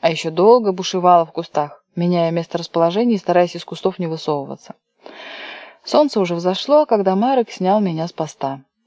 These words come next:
Вместо слов благодарности я услышала одни упреки.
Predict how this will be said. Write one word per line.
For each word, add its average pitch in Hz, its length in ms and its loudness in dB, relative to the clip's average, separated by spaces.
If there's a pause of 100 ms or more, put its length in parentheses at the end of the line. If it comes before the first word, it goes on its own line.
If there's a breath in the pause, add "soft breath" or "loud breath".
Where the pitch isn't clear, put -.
(540)
Вместо 220 460 0
слов 254 220 0
благодарности 233 680 2
я 214 80 2
услышала 220 460 0
одни 214 200 2
упреки. 233 520 0